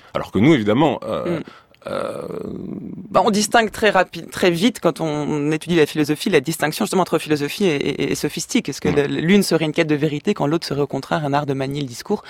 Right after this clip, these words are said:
Speaker 2: Alors là, deux écoles s'affrontent, qui a raison, peu importe, mais c'est amusant de voir que, que Socrate est, est réduit, parce qu'il le vivrait comme ça, à, à ses détracteurs, en fait, dans sa,
Speaker 1: Oui.
Speaker 2: dans sa pièce.
Speaker 1: Mais c'est vrai que, de, d'une certaine manière,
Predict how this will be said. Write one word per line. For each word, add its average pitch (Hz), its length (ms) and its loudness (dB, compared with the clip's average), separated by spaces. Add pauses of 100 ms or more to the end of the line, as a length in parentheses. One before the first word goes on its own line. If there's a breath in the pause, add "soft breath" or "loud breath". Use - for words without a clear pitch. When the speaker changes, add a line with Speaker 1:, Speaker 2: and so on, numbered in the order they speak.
(460 loud breath)
Speaker 2:
Alors - 160 2
là, 151 80 6
deux 175 260 8
écoles 196 320 6
s'affrontent, 214 420 2
qui - 140 0
a 151 60 4
raison, 165 320 4
peu 156 120 -2
importe, 156 360 2
mais 170 100 -2
c'est - 180 -6
amusant 170 360 6
de 170 80 4
voir 180 260 2
que, 139 140 0 (280 loud breath)
que - 80 0
Socrate 180 420 2
est, 139 120 -2 (160)
est 151 100 4
réduit, 180 360 4
parce 156 200 -2
qu'il 156 160 -6
le 139 60 -6
vivrait 139 240 -4
comme 135 180 -6
ça, 196 220 -2
à, 151 40 0 (180)
à 139 60 0
ses 139 100 -6
détracteurs, 147 480 -2
en 135 60 -8
fait, - 280 -10
dans 135 120 -6
sa, - 160 -6
Speaker 1:
Oui. 208 100 6
Speaker 2:
dans 147 60 0
sa - 100 -10
pièce. - 280 -12
Speaker 1:
Mais 113 80 4
c'est 190 140 4
vrai 220 200 4
que, 101 260 0 (340)
de, 98 260 0 (520)
d'une 95 140 -4
certaine 110 260 4
manière, 131 400 4